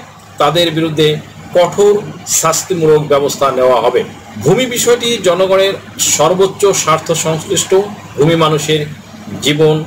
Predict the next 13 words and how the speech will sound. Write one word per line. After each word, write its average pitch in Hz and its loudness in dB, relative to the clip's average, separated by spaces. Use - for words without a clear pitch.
অর্থনীতি 147 0
ও 160 4
সামাজিক 143 -2
নিরাপত্তার 143 0
সঙ্গে 135 -2
সম্পৃক্ত। 127 -2
তাই 147 0
এই 175 2
মন্ত্রণালয়ের 185 0
দায়িত্ব 151 2
গুরুত্বপূর্ণ 175 2
এবং 143 2
বিশাল 170 2